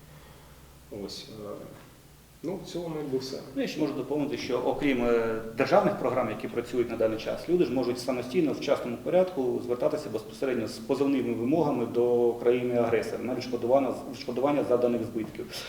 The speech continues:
Speaker 2: Е, на даний час, е, практика наших судів державних дуже позитивна, тобто всі позовні вимоги населення задовольняються.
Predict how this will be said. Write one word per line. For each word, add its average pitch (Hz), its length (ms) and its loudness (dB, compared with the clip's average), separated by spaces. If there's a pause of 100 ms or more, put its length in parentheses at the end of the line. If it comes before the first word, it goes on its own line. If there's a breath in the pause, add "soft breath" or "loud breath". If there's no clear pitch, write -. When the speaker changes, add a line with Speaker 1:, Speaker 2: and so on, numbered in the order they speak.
(300 loud breath)
Speaker 2:
Е, 113 100 0
на 117 100 -2
даний 202 240 6
час, 123 280 2 (160)
е, 113 240 2
практика 175 460 2
наших 123 360 -2
судів 165 320 0 (360)
державних 123 340 2 (140)
дуже 151 180 2
позитивна, 123 540 0
тобто 120 180 -2
всі - 200 -6
позовні 123 360 0
вимоги 160 380 0
населення 131 480 0
задовольняються. 120 880 0